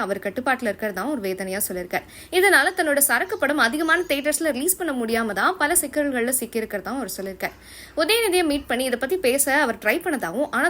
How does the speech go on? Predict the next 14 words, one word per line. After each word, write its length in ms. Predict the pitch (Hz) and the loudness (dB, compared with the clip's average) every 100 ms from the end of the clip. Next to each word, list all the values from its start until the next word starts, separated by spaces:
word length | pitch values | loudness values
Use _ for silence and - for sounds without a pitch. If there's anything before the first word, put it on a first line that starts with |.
| 302 | 0
தன்னுடைய 260 | 285 240 | 2 2
முயற்சி 320 | 220 247 330 370 240 | 2 0 -2 0 0
பலிக்கல 380 | 220 285 254 233 | 0 2 2 2
அப்படின்னும் 320 | 185 202 294 | -2 -4 -4
அவர் 120 | 208 - | -4 -6
சொல்லியிருக்கார். 400 | 190 190 190 - - - 285 | -6 -2 -4 -4 -12 -2 2
அடுத்ததா 340 | 480 453 330 302 | 2 4 4 4
எலெக்ஷனுக்காக 640 | 247 285 - 302 233 190 208 | 2 0 -2 -2 0 0 0
அவர் 160 | 262 226 | 0 2
செயல்பட்டு 400 | 214 226 240 220 | 0 -2 -6 -8
இருக்கிறதாவும் 480 | 202 185 185 185 277 | -8 -6 -4 -4 -4
சொல்லியிருக்கார். 420 | 214 190 190 196 - - - | -4 -6 -4 -4 -6 -4 2
தன்னோட 260 | 330 359 - | 4 6 4
சரக்கு 320 | 330 453 494 | 2 -2 -2